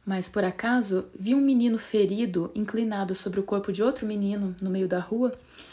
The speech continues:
onde jaziam outros corpos, num cenário de casas e prédios transformados em es-,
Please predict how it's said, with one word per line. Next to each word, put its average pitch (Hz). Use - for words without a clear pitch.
onde 220
jaziam 220
outros 226
corpos, 170
num 196
cenário 202
de 190
casas 196
e 190
prédios 190
transformados 190
em 208
es-, -